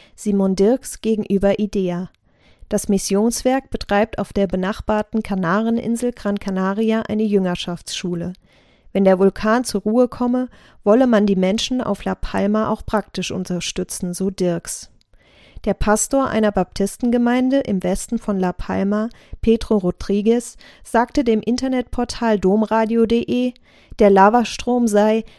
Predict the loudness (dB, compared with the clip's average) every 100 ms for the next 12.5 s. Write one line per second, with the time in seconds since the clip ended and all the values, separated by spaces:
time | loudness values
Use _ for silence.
0 | _ -8 -6 -4 -4 -2 -2 -4 -16 -20
1 | -18 0 2 4 2 0 -4 -4 0 0
2 | -2 -4 -4 -4 -8 -18 -4 -2 0 -2
3 | -4 -4 -2 -2 -2 -2 -6 -2 0 0
4 | 0 2 2 0 -4 -8 -12 -12 -12 -20
5 | _ _ _ _ 0 4 4 4 4 4
6 | 2 0 -2 0 0 -2 -4 -4 -6 -6
7 | -8 -2 -4 -4 -6 -2 0 2 0 -2
8 | -4 -4 -2 -2 -4 -6 -6 -4 -6 -4
9 | -6 -4 -8 -12 _ _ _ _ -6 2
10 | 4 4 4 4 2 2 0 0 0 0
11 | 0 0 -2 -4 -2 -2 0 -2 0 -2
12 | 0 -2 0 -2 -4